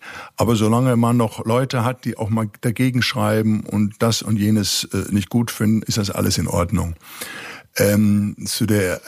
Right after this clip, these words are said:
ähm, mit Arnold und der Freundschaft, ähm, die hat sich dann über die Jahre entwickelt.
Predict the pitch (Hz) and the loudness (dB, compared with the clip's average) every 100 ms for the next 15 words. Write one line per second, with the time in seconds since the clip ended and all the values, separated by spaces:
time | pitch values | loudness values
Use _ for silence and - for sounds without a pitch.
0 | - 92 92 90 92 - - - - 98 | -10 -4 -2 0 0 -2 -6 -8 -6 -4
1 | 98 - 104 117 101 90 - 92 82 - | -2 0 2 2 2 -4 -6 -6 -4 -2
2 | 101 113 - 101 - - - 95 95 95 | 0 2 0 -2 -2 -10 -8 -2 0 2
3 | 92 92 95 107 120 - 101 101 101 95 | 2 0 0 0 0 -2 -2 0 0 0
4 | 90 92 104 101 85 80 95 82 87 | 2 2 2 0 -2 -2 -2 -2 -6